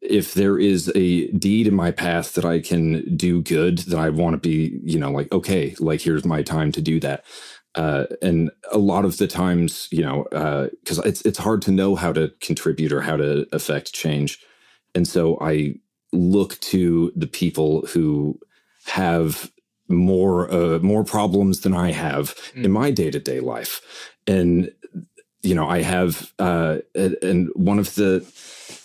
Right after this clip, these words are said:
Speaker 1: uh, you know, I was raised Catholic, and I think a lot of that, uh, whether you want to or not, whether you wind up Catholic or not, uh, sticks with you. And I think, uh, I really do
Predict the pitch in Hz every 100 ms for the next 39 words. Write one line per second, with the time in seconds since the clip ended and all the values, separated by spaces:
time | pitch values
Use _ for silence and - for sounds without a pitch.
0 | - 104 101 98 - 98 87 80 - -
1 | _ _ _ _ _ - - _ - 90
2 | 95 135 135 - 143 147 165 143 104 95
3 | 107 95 - - - 98 98 113 - 98
4 | 98 - - 90 87 82 85 95 92 90
5 | 107 - 92 87 92 127 87 87 87 87
6 | 90 90 98 - - 92 - 80 85 78
7 | 78 67 - 82 76 76 - - - -
8 | 90 - 143 151 80 76 76 - 80 -
9 | _ _ _ _ _ - 80 - 90 98
10 | 117 110 90 104 107 104 90 87